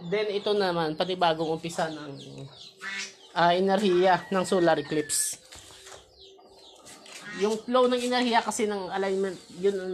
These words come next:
nag-a-affect eh. Kaya ganun siya. So, ngayon, ngayong solar eclipse, malakas yung enerhiya, yung tuning at vibration ng kalangitan, malakas.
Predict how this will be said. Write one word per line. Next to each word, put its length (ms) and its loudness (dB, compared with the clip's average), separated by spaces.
nag-a-affect 640 -8
eh. 20 -12
Kaya 240 2
ganun 400 0
siya. 240 4
So, 240 2
ngayon, 560 4
ngayong 400 4
solar 320 4
eclipse, 800 -2
malakas 480 4
yung 80 4
enerhiya, 720 6
yung 160 2
tuning 480 0
at 240 2
vibration 560 2
ng 160 -2
kalangitan, 480 -2
malakas. 720 0